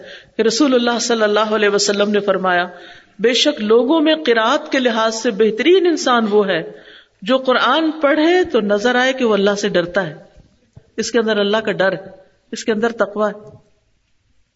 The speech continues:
اور اسی طرح قرآن پڑھے تو دل میں ایک لذت ہو، ایک سرور ہو۔" محبین کے نزدیک ان کے محبوب کے کلام سے بڑھ کر کوئی چیز زیادہ شیریں نہیں ہوتی،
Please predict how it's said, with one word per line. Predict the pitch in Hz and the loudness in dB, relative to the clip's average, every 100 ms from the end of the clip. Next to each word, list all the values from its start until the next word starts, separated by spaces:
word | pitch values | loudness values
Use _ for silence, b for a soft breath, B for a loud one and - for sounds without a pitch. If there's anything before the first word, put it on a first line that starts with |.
| _ | _
اور | 208 | -2
اسی | 214 262 | 0 0
طرح | 285 262 254 302 - B B B B _ | 0 0 -2 -4 -8 B B B B _
قرآن | 214 - 220 277 | -2 0 0 0
پڑھے | - 311 339 349 | 0 2 2 0
تو | 262 | -2
دل | 170 269 311 | -2 2 2
میں | 285 | 2
ایک | 277 | 0
لذت | 196 196 185 262 269 - | 0 0 0 -2 -4 -8
ہو، | 156 - _ _ _ _ _ | -12 -14 _ _ _ _ _
ایک | 247 254 | -4 -2
سرور | - 220 262 262 | -2 0 2 2
ہو۔" | 175 151 - - - _ _ _ _ _ _ _ _ _ _ - | 0 -6 -8 -18 -20 _ _ _ _ _ _ _ _ _ _ -4
محبین | 202 196 196 185 339 349 339 | 0 0 0 2 2 2 0
کے | 262 | 0
نزدیک | 226 190 214 302 349 - - - _ _ | 0 -2 0 2 0 -4 -16 -20 _ _
ان | 220 247 | -2 0
کے | 240 220 | 0 0
محبوب | 208 175 190 294 320 - | 0 0 2 2 2 -2
کے | 285 | -2
کلام | 214 202 226 | 0 0 0
سے | 220 196 | -2 -2
بڑھ | 202 208 | -2 -2
کر | 233 | -2
کوئی | 240 330 320 | 0 2 2
چیز | 285 262 | 2 0
زیادہ | 226 214 208 | 0 0 -2
شیریں | - 190 196 | -4 -6 -4
نہیں | 185 180 | -4 -4
ہوتی، | 165 - | -6 -8